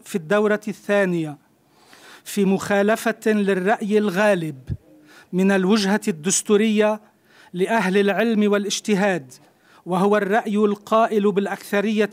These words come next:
المطلقة الكافية لانتخاب الرئيس في دورات الاقتراع التي تلي بحسب نص المادة تسعة وأربعين من الدستور اللبناني.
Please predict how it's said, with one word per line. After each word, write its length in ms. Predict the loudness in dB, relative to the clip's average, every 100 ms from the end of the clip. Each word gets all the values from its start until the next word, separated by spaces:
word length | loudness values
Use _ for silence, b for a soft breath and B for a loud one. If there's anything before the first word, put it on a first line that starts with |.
| -2
المطلقة 640 | 0 0 -2 -2 0 0
الكافية 880 | -2 -2 -2 0 -2 0 2 2 -2 B B B B
لانتخاب 680 | 0 0 -2 -2 0 0 0
الرئيس 580 | 0 0 0 -2 -2 -4
في 160 | -6
دورات 520 | 0 2 4 2 0
الاقتراع 640 | -4 -4 -10 -4 0 2 2
التي 360 | 0 -2 -2
تلي 500 | -2 0 2 0 -2 -6 B B B B
بحسب 520 | -8 -4 -2 -2 -2 0
نص 260 | -2 -2
المادة 380 | -2 0 0 -2
تسعة 340 | -4 -2 0 0
وأربعين 280 | 0 0
من 80 | 0
الدستور 640 | -2 -4 -6 0 2 2 2
اللبناني. 640 | 0 0 0 -4 -4 -8